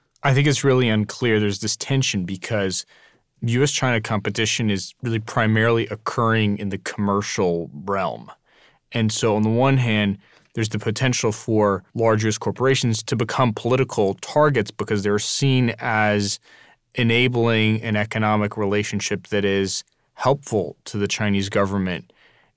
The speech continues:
and harmful to certain U S constituents. So there's political risk to U S companies from that point of view.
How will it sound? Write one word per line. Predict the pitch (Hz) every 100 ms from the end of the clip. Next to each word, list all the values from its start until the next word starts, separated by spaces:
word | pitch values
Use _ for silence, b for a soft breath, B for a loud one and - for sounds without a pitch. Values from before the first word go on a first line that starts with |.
| _
and | 110 98
harmful | - - 120 117 - 110
to | 104
certain | - 101 98
U | 101
S | 98
constituents. | - 98 - 113 - 98 76 -
So | 117 101 b b b b _ 123
there's | 123 117 107 - - _
political | - 147 147 - 110
risk | 107 123 120 - -
to | -
U | 107 107
S | 101
companies | - - 135 131 98 90 90 - _ _
from | - 104
that | 98 -
point | 107 101
of |
view. | 98 117 110 92